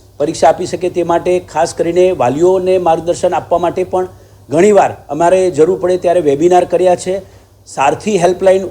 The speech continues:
WhatsApp નંબર જારી કર્યો છે. એમાં વિદ્યાર્થીઓની કોઈ પણ પરીક્ષા સંબંધી કોઈ સમસ્યા હોય, સાયકોલોજીકલ સમસ્યા હોય તો એ સાયકોલોજિસ્ટની ટીમ છે, વિષય નિષ્ણાતોની ટીમ છે.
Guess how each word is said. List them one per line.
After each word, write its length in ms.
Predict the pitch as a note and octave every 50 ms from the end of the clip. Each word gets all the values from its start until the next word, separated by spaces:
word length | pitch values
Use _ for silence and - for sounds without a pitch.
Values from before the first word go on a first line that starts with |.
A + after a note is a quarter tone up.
| C3
WhatsApp 280 | C3+ D3+ D3 - - F#3+ D3
નંબર 280 | F3 F3 F3 F3 F#3+ F3+
જારી 220 | D3 F3 F3 F3+
કર્યો 220 | F3+ - F3+ F3+ F3+
છે. 240 | F3+ - F#3 F#3+ F#3 - - - - -
એમાં 200 | D#3+ D#3+ F3+ F#3
વિદ્યાર્થીઓની 560 | D#3+ D3 C3 C#3+ F3+ F#3 F3+ - F#3 F#3+ G3+
કોઈ 160 | F#3+ - F3+ F3
પણ 160 | E3+ G3+ G3
પરીક્ષા 400 | - - D#3+ F3+ F3 - - G3
સંબંધી 380 | F#3 - F3 E3 F3+ F#3+ F#3+
કોઈ 180 | G3 - F#3+ F#3
સમસ્યા 420 | F3+ - E3 E3+ F3 - - F#3+
હોય, 260 | F3 F3 F3 F#3+ G3+ G3 - - - - - - -
સાયકોલોજીકલ 680 | - - D#3 D3+ D#3 D#3+ F#3 G3 G3 F#3 E3+ G3+ G3+ G3
સમસ્યા 400 | F#3 - F#3+ F#3 F#3+ F#3 - G3+
હોય 140 | F#3 G3 G3
તો 120 | F#3+ G3
એ 40 | G3
સાયકોલોજિસ્ટની 720 | F#3 - E3+ D#3+ D#3+ E3+ F#3 F#3 F3+ D#3+ F3 E3+ - F#3+ F#3
ટીમ 220 | - F#3+ F#3+ F#3
છે, 220 | - - F#3+ G#3+ - - - - -
વિષય 480 | - - - - G3 F#3+ F#3 E3+ D#3+ D#3 D3+ -
નિષ્ણાતોની 560 | D3 D3+ D3 D3 F3 E3+ E3 E3 D#3+ D3+ C#3
ટીમ 220 | A#2+ A#2 A#2+ A2
છે. 180 | G#2 - F2+ F2